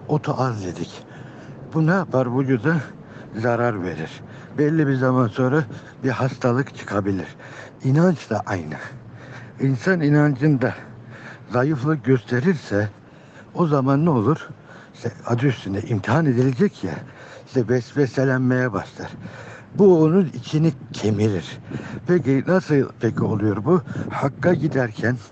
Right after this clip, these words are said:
Allah razı, rızası yolunda giderken muhakkak imtihan edileceğiz. Yani şeytan muhakkak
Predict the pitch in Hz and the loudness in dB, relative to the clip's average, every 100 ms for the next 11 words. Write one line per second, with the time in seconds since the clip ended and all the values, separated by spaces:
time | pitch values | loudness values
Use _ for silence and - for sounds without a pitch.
0 | - - - - 117 117 123 170 156 131 | -20 -20 -20 -6 0 2 2 4 2 2
1 | 107 104 - 120 110 117 107 - 110 107 | 0 -2 0 0 2 2 0 -2 0 2
2 | 107 107 110 113 98 147 160 - - - | 0 -2 0 0 0 -2 -2 -6 -12 -12
3 | - 160 151 175 123 151 - 127 104 101 | 0 2 4 2 2 0 2 0 2 -2
4 | 85 87 - - - - - - - - | -2 -4 -6 -8 -14 -12 -12 -12 -18 -4
5 | 139 135 107 139 123 151 151 147 135 160 | 0 0 2 0 2 0 2 2 2 0
6 | - 143 | 0 -2